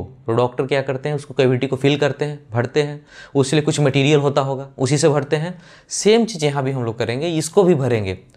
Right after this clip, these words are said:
पर किस मटेरियल से भरें? तो जो चैप्टर चलेगा उस मटेरियल से। जैसे इलेक्ट्रोस्टैट चार्ज के बारे में पढ़ाई है, तो चार्ज से भरेंगे। वैसे ही चल जाएंगे center of mass, मैकेनिक्स में पढ़ेंगे center of mass या moment of inertia रोटेशन चैप्टर में,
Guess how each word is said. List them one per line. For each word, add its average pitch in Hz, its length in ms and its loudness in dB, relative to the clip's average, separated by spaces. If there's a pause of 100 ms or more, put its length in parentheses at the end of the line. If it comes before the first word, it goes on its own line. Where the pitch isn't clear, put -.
(120)
पर 160 100 2
किस 185 220 0
मटेरियल 175 400 4
से 185 120 -2
भरें? 170 240 -2 (440)
तो 147 80 2
जो 156 200 4
चैप्टर 165 420 2
चलेगा 147 340 0
उस 131 140 -6
मटेरियल 117 320 -2
से। 110 140 -6
जैसे 120 220 -4
इलेक्ट्रोस्टैट 151 680 -2
चार्ज 139 340 0
के 151 80 -2
बारे 143 160 0
में 139 80 -8
पढ़ाई 139 200 -2
है, 151 220 -10 (340)
तो 127 80 -6
चार्ज 107 340 -4
से - 120 -10
भरेंगे। 117 400 -12 (340)
वैसे 160 240 4
ही 208 60 4
चल 185 220 2
जाएंगे 180 200 0
center 160 360 0
of 165 60 -4
mass, 160 220 -2
मैकेनिक्स 151 400 -2
में 170 100 -2
पढ़ेंगे 170 260 0
center 147 260 -6
of 156 100 -2
mass 151 240 -2
या 139 60 -6
moment 143 280 -2
of 143 120 -4
inertia 143 400 -4
रोटेशन 131 360 0
चैप्टर 127 260 -2
में, 156 200 -6